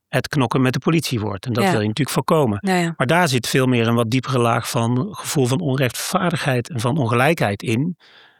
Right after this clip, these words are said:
Speaker 1: Ehm,
Speaker 2: Veel mensen met een etnische afkomst.
Speaker 1: Ja, en, ehm, daar, eh, is het, wordt het, eh, het gevaar is dat het een strijd om de, om de macht en om het gezag op straat is. Daarbij moet ook wel, moet ik ook wel aantekenen dat,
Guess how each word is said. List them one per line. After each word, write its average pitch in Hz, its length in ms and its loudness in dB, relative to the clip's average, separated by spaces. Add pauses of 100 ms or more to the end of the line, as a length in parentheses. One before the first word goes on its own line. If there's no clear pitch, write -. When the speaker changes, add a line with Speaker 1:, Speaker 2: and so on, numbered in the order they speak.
Speaker 1:
Ehm, 120 600 2
Speaker 2:
Veel 196 200 2
mensen 185 280 0
met 180 120 0
een 190 80 -4
etnische 180 720 2
afkomst. 208 560 0
Speaker 1:
Ja, 196 400 4
en, 160 320 2
ehm, 127 500 2 (280)
daar, 139 560 2
eh, 123 280 0
is 165 180 0
het, 135 180 -4
wordt 151 140 0
het, - 300 -10
eh, 123 240 0 (640)
het - 120 -12
gevaar 170 300 2
is 147 80 2
dat 131 120 -2
het 127 100 -4
een 131 60 -2
strijd 131 360 0
om 120 160 2
de, 113 380 0
om 131 160 -2
de 117 80 2
macht 151 440 0
en 156 140 -2
om 120 60 0
het 117 120 -4
gezag 127 400 -2
op 139 120 -8
straat 156 400 0
is. - 320 -10 (640)
Daarbij 147 220 2
moet 165 140 2
ook 160 100 0
wel, 175 360 0
moet 156 100 2
ik 151 80 -2
ook 175 100 -2
wel 156 100 4
aantekenen 156 600 2
dat, 135 280 -2